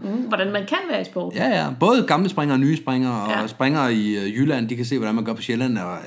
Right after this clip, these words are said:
Speaker 2: øh, altså,
Speaker 1: Ja.
Speaker 2: der, der er så mange forskellige takes på det her.
Speaker 1: Mhm.
Speaker 2: Så, øh, ja.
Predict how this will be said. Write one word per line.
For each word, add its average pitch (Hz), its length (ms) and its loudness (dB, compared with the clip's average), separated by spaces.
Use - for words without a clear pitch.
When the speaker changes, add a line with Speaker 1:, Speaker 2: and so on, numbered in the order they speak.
Speaker 2:
øh, 98 60 -12
altså, 117 200 -6
Speaker 1:
Ja. 196 80 -2
Speaker 2:
der, 123 100 -4
der 131 120 0
er 156 100 4
så 190 140 2
mange 165 260 4
forskellige 135 340 0
takes 131 200 0
på - 100 -8
det 110 100 -4
her. 104 120 -4
Speaker 1:
Mhm. 220 220 -2
Speaker 2:
Så, 104 400 -2
øh, 95 340 -4
ja. 156 160 2